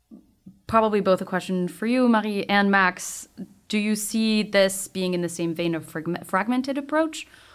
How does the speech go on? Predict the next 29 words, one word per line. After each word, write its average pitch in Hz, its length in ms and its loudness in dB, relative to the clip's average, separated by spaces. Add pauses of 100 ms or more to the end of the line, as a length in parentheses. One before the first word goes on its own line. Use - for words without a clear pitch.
(160)
or 202 100 2
is 196 100 2
this 190 200 -2
a 190 60 -2
positive 175 460 0
step - 360 -6 (460)
that 190 140 2
nato 180 260 2
is 170 120 -2
taking 170 380 0
to 175 100 -8
try 170 300 -4
to 175 60 -6
start 170 380 -4 (100)
bundling 175 440 0
some 175 180 -6
of 165 140 -4
these 165 440 -6
industries, 170 520 -6
some 170 140 -4
of 160 80 -4
these 160 180 -6
companies 165 640 -2
to 160 160 -6 (160)
focus 185 520 -2
on 170 200 0
very 170 200 -4
specific 170 640 -10
needs, 170 320 -2